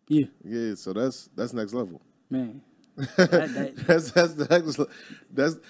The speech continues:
Speaker 2: how long did it take you to build out this software?
Speaker 1: Man, that's a good question. It took me five years.
Speaker 2: I could tell. I'm like, this ain't no, for the people that's, that's listening or watching, please understand, this is not no overnight process.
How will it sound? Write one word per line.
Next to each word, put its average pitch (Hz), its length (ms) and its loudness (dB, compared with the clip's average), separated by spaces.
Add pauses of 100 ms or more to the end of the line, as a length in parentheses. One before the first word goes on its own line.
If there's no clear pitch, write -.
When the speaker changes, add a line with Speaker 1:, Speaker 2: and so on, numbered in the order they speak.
Speaker 2:
how 156 180 4
long 190 420 4
did 156 120 2
it 156 100 2
take 165 240 2
you 151 120 0
to 131 120 -6
build 139 300 2
out 131 220 2
this 120 180 -8
software? 104 480 -6 (100)
Speaker 1:
Man, 123 140 -8
that's 131 160 -8
a - 20 -10
good 131 160 -6
question. 147 280 -6
It 143 80 -4
took 190 180 -4
me 160 100 0
five 156 400 0
years. 131 320 0
Speaker 2:
I 123 120 0
could 123 200 -4
tell. 147 600 4
I'm 127 140 -2
like, 123 140 2
this 156 200 0
ain't 147 140 2
no, 139 200 2 (300)
for 131 100 0
the 120 60 -2
people 160 220 2
that's, 131 280 2
that's 110 220 -2
listening 160 380 0
or 139 80 -2
watching, 131 560 0
please 175 260 2
understand, 131 640 -6
this 131 180 -8
is 123 100 -12
not 127 220 -4
no 113 280 -6
overnight 117 520 -4
process. 107 560 -10